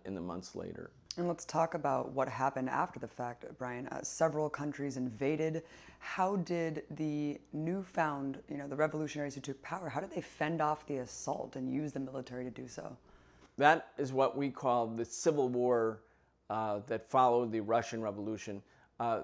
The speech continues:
Speaker 1: the German government, the imperialist government in Germany, uh, demanded that Russia make huge concessions of Western territories to Germany. When the Bolsheviks,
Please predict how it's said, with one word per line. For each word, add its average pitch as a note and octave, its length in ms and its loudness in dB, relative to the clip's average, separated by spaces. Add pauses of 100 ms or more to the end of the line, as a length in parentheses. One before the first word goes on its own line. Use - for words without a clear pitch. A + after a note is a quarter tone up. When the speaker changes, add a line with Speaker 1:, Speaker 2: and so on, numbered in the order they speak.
Speaker 1:
the C3 120 2
German D#3 640 6
government, C3 500 4
the A#2 120 -4
imperialist B2+ 580 2
government B2 380 2
in A2 100 -4
Germany, A#2+ 500 0 (360)
uh, A2+ 80 0
demanded B2+ 680 2
that A2+ 240 2
Russia B2 360 4
make A2 260 -2
huge D#3+ 400 2
concessions B2 720 0
of G#2+ 200 -4
Western A#2 400 2
territories A2+ 760 -2
to B2 380 -2
Germany. G#2 600 -4 (500)
When C3 340 2
the B2 60 2
Bolsheviks, C3 720 4